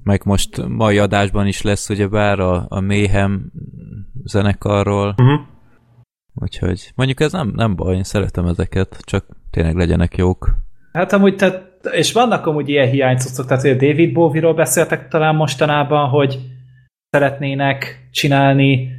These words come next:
Speaker 3: meg hát a Kurt Cobain. Tehát az
Speaker 1: Mhm.
Speaker 3: szerintem eléggé adja magát, hogy Nirvana sztori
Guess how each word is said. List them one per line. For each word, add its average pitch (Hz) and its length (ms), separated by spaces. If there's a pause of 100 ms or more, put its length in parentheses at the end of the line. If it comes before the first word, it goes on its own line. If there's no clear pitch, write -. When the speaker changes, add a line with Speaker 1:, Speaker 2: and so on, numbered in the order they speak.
(120)
Speaker 3:
meg 143 160
hát 160 160
a 185 80
Kurt 139 260
Cobain. - 580
Tehát 127 220
az - 380 (240)
Speaker 1:
Mhm. 92 100
Speaker 3:
szerintem 95 260
eléggé 110 320
adja 104 240
magát, 107 320
hogy 110 160
Nirvana 107 680
sztori 107 640